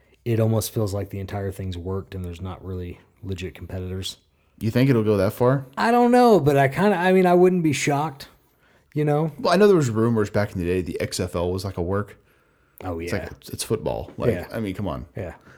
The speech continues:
Speaker 2: I, I mean, that thing is, is, like, I think this also <laughs> depends on how, how much Vince's fingers are in it, right?
Speaker 1: Yeah, I,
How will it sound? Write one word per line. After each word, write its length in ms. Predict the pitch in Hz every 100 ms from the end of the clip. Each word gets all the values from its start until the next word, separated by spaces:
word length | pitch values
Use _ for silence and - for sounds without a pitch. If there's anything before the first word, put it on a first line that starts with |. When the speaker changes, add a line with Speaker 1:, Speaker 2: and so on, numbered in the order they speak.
| _ -
Speaker 2:
I, 80 | - -
I 100 | 170
mean, 320 | 165 151 151
that 180 | 156 156
thing 180 | 180 170
is, 200 | 147 135
is, 160 | 127
like, 460 | 110 104 - - - _
I 100 | -
think 160 | 143 190
this 160 | 151 151
also 240 | 147 156
<laughs> 20 |
depends 200 | 123 139
on 80 | 127 - -
how, 160 | 147 127 - - -
how 100 | 156
much 160 | 151 123
Vince's 440 | 120 135 131 110
fingers 380 | - 120 101 92
are 140 | 90
in 80 | 85
it, 140 | 71 -
right? 280 | 98 110 - - _ _ _ _ _ _
Speaker 1:
Yeah, 340 | - 95 92 80 - -
I, 260 | 104 104